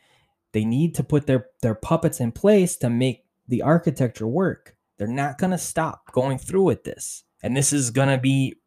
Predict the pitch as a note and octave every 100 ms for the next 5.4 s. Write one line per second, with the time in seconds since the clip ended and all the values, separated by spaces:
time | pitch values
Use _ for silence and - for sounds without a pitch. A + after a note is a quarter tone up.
0 | - D3+ F3 D3 E3 D3 C#3 C#3 C3 A#2+
1 | B2+ A#2 A2 _ _ - - _ - A2
2 | G#2+ G2+ - _ _ _ _ _ - A#2
3 | A2+ G#2+ B2 B2+ A#2 B2 C#3 - A2+ A2+
4 | G#2 G#2+ D3 G3 A#2 G#2 F#2+ - E2 -
5 | - G#2 G2+ -